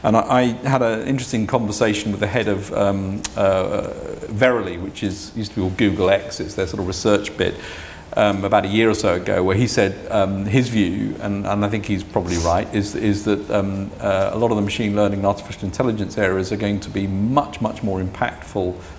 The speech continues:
than people think, but in a narrower area than most people think. And so the challenge, I think, of picking up new technologies, applying it in the right place. And for me, there are some places now where you can really think about this, and I've, I've talked about one, which is around,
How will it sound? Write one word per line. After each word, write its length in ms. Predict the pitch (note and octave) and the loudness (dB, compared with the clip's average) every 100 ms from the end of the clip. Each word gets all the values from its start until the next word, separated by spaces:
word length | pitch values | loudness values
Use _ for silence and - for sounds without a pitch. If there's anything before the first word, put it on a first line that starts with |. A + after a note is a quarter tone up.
| - | -8
than 100 | G2+ | -2
people 300 | G#2+ G2+ F#2+ | 0 0 -4
think, 360 | - A2+ E2+ F2 | -2 -2 -2 -4
but 100 | - | -4
in 240 | F#2+ G#2+ G#2 | 2 2 4
a 20 | |
narrower 360 | A2 G#2+ G2 G#2 | 2 2 0 0
area 360 | A2+ G#2 F2+ F2 | 0 2 0 -4
than 260 | F#2 F#2 F#2+ - - | -6 -8 -10 -14 -4
most 200 | F#2+ - | -4 -2
people 260 | F#2+ F#2+ | -4 -4
think. 340 | F2+ F#2 D#2+ E2 | -6 -6 -6 -6
And 140 | G2 | -2
so 100 | A#2+ | 2
the 100 | G#2+ | 2
challenge, 480 | G#2+ - D3+ B2+ A2+ | 0 2 2 2 2
I 80 | G#2+ | 0
think, 260 | - G#2 G2+ | 0 -4 -4
of 140 | - | -6
picking 260 | - A#2 G#2+ | -6 -4 -4
up 120 | - | -2
new 120 | G#2 | -4
technologies, 560 | G2 A2+ G#2 G2 G2 F#2+ | -2 -2 0 -2 -4 -6
applying 460 | - A#2 G#2 F#2+ | -4 0 2 0
it 60 | - | -4
in 80 | G2 | -4
the 60 | |
right 240 | F2+ F2+ - | -4 -4 -4
place. 360 | F#2 F2+ - - - - - - - | -4 -4 -10 -12 -16 -16 -16 -14 -2
And 380 | G#2+ G#2 G2+ G#2 | 2 2 0 -4
for 440 | - - - A#2 | -8 -16 -2 2
me, 540 | A#2 C3 A2 F#2 A2 - - - - | 6 6 4 0 -6 -8 -14 -16 -2
there 180 | G#2 G#2+ | 2 2
are 160 | A2+ | 2
some 180 | A2 G#2 | -2 -6
places 440 | - G2 F#2 F#2+ - | -2 -2 -2 -6 -4
now 180 | F#2+ F#2 | -2 0
where 220 | F#2 F2+ | 0 0
you 180 | F#2+ E2+ | -2 -4
can 300 | - F2+ F2+ | -6 -4 -2
really 180 | F#2+ | -2
think 240 | F2 F#2 E2 | -2 -4 -2
about 220 | F2+ F2 | -2 -2
this, 200 | F#2 F2+ | -4 -4
and 80 | F#2+ | -4
I've, 280 | F2+ E2+ - | -4 -4 -6
I've 180 | F2+ - | -6 -4
talked 220 | G2 E2+ | -4 -4
about 300 | - F2+ - | -4 -4 -2
one, 340 | F#2+ F#2 G2+ | -2 -2 -2
which 260 | F#2+ - - | -4 -6 -6
is 180 | F2+ F2 | -6 -4
around, 540 | F2+ F2 F2 F2 E2+ | -4 -4 -2 -4 -6